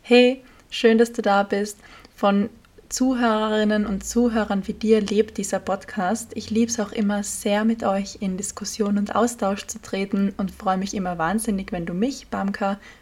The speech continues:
und die Modelschmiede in deinen Instagram-Stories markierst und mich sehen lässt, wie du den Podcast hörst. In der heutigen Folge möchte ich mit dir über etwas ganz Besonderes sprechen. Und zwar, du hast es im Titel schon richtig gelesen,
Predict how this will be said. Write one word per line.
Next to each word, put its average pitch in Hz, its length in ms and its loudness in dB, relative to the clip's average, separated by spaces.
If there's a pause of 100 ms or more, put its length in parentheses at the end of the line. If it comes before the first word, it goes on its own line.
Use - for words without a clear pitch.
und 294 260 2
die 254 60 6
Modelschmiede 190 800 0
in 185 120 -6
deinen 175 280 -4
Instagram-Stories 185 920 -4
markierst 214 640 -4
und 185 200 -6
mich 254 240 0
sehen 196 280 -2
lässt, 196 380 -4 (100)
wie - 80 -12
du 190 160 -4
den 240 220 2
Podcast - 580 -10
hörst. - 320 -10 (1400)
In 254 100 6
der 254 140 8
heutigen 311 360 2
Folge 202 380 0
möchte 196 360 -2
ich 202 180 -4
mit 208 220 0
dir 208 140 4
über 196 100 2
etwas 196 280 -4
ganz 190 220 -4
Besonderes 165 600 -4
sprechen. - 500 -6 (360)
Und 208 300 4
zwar, 202 480 4
du 214 240 4
hast 214 180 2
es 214 120 2
im 202 160 2
Titel 220 260 4
schon 202 160 0
richtig 220 320 0
gelesen, 196 640 -2